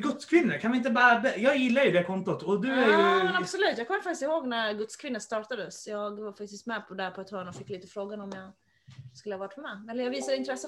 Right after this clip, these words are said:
Speaker 2: för det, men sen så kände jag väl att jag inte riktigt, jag vet inte, hade tid eller vad det var.
Speaker 1: Mhm, mhm.
Speaker 2: Så det blev aldrig att jag gick med där.
Speaker 1: Ja.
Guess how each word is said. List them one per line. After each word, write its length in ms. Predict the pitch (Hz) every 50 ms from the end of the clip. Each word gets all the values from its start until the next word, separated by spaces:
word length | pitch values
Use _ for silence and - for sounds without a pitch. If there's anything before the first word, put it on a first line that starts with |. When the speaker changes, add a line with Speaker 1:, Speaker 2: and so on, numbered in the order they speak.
| - -
Speaker 2:
för 100 | 208 196
det, 60 | 208
men 160 | 208 202 208
sen 200 | - 208 175 190
så 120 | - -
kände 240 | 185 - 220 196 190
jag 80 | 180 175
väl 220 | 175 165 170 160
att 140 | 170 170 -
jag 80 | 175 -
inte 140 | 180 -
riktigt, 380 | 185 175 180 185 190 _ _ - -
jag 60 | -
vet 80 | - 185
inte, 140 | - 202
hade 200 | 185 196 190 196
tid 220 | 185 _ 196 196 -
eller 160 | - 190 185
vad 120 | 208 208
det 40 | -
var. 120 | 208 196 - _ _ _
Speaker 1:
Mhm, 180 | 175 202 214 - 190
mhm. 320 | 180 208 226 226 - 120
Speaker 2:
Så 100 | 170 202
det 60 | 208
blev 200 | 196 208 202 196
aldrig 160 | 147 139 - -
att 80 | -
jag 60 | - 165
gick 100 | - -
med 140 | 180 175
där. 140 | 190 196 196 _ _ _ _ _ _
Speaker 1:
Ja. 300 | 139 160 208 226 226